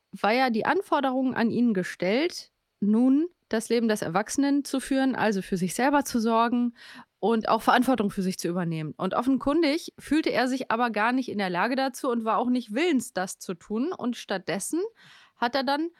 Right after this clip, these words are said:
versucht, wieder als Jugendlicher Unterstützung zu bekommen.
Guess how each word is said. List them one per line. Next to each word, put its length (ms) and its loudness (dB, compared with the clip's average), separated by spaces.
versucht, 840 -4
wieder 540 -2
als 240 -2
Jugendlicher 720 0
Unterstützung 680 -2
zu 140 -4
bekommen. 460 0